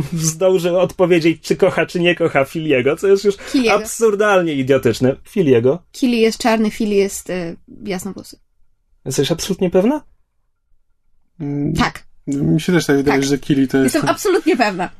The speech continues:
Speaker 1: No okej, dobra, mi się wydawało, że Fili, ale mniejsza z tym. E, co jest jeszcze? Aha, Legolas, e, rzucił się w pogoń za Bolgiem i to też jest jakby do dokończenia. Jakby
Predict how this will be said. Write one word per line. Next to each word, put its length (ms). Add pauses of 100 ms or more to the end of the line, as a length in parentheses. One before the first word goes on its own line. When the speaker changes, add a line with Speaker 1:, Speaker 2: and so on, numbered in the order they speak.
(120)
Speaker 1:
No 220
okej, 220
dobra, 360
mi 120
się 120
wydawało, 380
że 120
Fili, 280
ale 160
mniejsza 320
z 60
tym. 140 (640)
E, 560
co 160
jest 200
jeszcze? 260
Aha, 300
Legolas, 640
e, 460
rzucił 320
się 220
w 80
pogoń 340
za 140
Bolgiem 600
i 200
to 120
też 220
jest 440 (240)
jakby 380
do 120
dokończenia. 460
Jakby 240